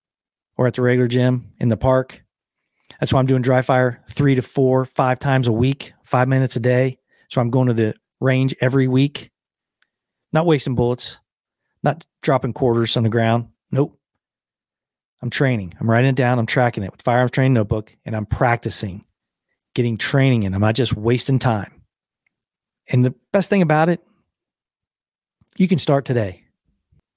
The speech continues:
Haven't done anything, haven't prepared. You had your whole life to prepare and you didn't. Now all of a sudden it's getting kinda crazy.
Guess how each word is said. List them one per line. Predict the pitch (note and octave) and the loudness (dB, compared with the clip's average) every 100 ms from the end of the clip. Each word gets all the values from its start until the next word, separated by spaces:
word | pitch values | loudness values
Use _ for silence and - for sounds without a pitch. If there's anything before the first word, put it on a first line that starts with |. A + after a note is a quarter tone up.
| _ _ _ _ _ _ _ - | _ _ _ _ _ _ _ -4
Haven't | D3 D#3 | -2 0
done | D#3 | 2
anything, | D#3+ D#3+ E3 E3 - | 0 2 0 0 -2
haven't | C#3+ D3 | 0 0
prepared. | C3+ D3 D3 D#3 | -2 0 0 2
You | B2 | 0
had | C3 | 0
your | A#2+ | 0
whole | C3 | 2
life | C3 | 0
to | - | -2
prepare | _ C#3 C#3 | _ -4 -2
and | |
you | A2+ | -2
didn't. | A#2+ D3+ F#3 _ _ _ _ - - - | -2 -2 -4 _ _ _ _ -20 -8 0
Now | C3 | 2
all | |
of | C3+ | 2
a | |
sudden | - C#3 | 0 0
it's | A#2 | -2
getting | C3+ | -2
kinda | B2 C#3+ | 0 -2
crazy. | - E3 E3+ C#3 | 2 2 2 0